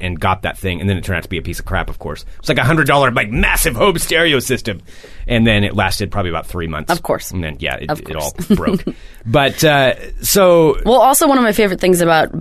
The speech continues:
Speaker 2: uh, Friday and going with my, with my parents, or with, not with my parents, my dad d-, d-,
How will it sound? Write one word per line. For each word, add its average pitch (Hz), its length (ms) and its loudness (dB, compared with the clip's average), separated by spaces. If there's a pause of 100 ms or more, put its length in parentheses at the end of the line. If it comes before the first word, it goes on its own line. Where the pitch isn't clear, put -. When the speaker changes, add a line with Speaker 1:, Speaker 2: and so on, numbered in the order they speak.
(120)
Speaker 2:
uh, 156 280 4
Friday 156 320 2
and 156 100 4
going 156 140 2
with 151 120 -2
my, 151 420 2
with 160 120 0
my 151 120 0
parents, 147 440 0
or 165 100 4
with, 165 140 2
not 147 140 0
with 139 80 -8
my 147 80 -4
parents, - 260 -8
my 143 80 -2
dad 135 240 -6 (160)
d-, - 200 -10
d-, - 100 -12